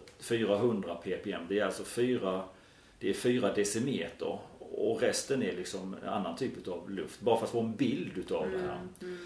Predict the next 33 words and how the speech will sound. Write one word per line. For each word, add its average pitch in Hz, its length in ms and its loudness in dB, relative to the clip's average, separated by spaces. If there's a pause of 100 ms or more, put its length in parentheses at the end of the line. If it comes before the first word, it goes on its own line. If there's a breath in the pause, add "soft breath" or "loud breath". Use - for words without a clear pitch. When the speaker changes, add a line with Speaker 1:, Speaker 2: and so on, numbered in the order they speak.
(340 loud breath)
Speaker 1:
Så 113 320 8
när 123 240 4
man 120 120 2
då 151 60 8
odlar 123 340 4
tomater 117 540 2
så - 180 -4
har 120 120 0
man 92 140 -2
alltså 95 220 -4
sjuhundra 113 720 0 (100)
P 98 200 -4
P 98 180 0
M 82 360 -8
Speaker 2:
Ja, 185 120 2
Speaker 1:
i 214 40 8
Speaker 2:
man 196 160 6
skjuter 214 120 4
in, 214 60 8
Speaker 1:
växthuset. 202 600 2
Speaker 2:
man 208 100 2
Speaker 1:
Man - 100 -6
Speaker 2:
skjuter 208 200 8
Speaker 1:
skjuter 196 220 4
Speaker 2:
in 196 60 8
det. 131 160 4
Speaker 1:
till 92 160 -6
koldioxid 92 720 0
för 104 160 2
att 90 60 0
det 95 60 -4
ska 101 140 0
Speaker 2:
Mm. 95 100 -2